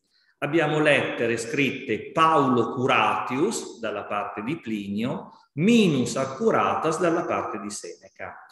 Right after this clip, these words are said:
Una seconda opposizione tra l'immediatezza dell'oralità e il procedere per gradi tipico della produzione scritta. Seneca infatti parla di sermo e usa il verbo loqui.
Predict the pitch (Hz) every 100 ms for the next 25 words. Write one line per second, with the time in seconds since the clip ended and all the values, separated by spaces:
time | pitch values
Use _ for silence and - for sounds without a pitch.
0 | _ _ _ _ _ _ _ 135 147 143
1 | 165 190 185 143 127 - 147 226 226 175
2 | 185 220 214 - 139 135 135 143 147 151
3 | 147 185 196 - 135 123 120 127 127 135
4 | 175 - 101 127 - - - - - 160
5 | 196 202 202 170 147 147 - 214 185 156
6 | 139 156 185 131 117 143 165 156 151 151
7 | 139 143 - 123 117 120 - 95 - _
8 | - 92 - - - 156 139 131 135 123
9 | 131 113 123 113 113 104 98 101 - 117
10 | 107 107 113 135 202 226 156 135 117 104
11 | 98 104 98 104 107 90 87 - 113 143
12 | 220 - -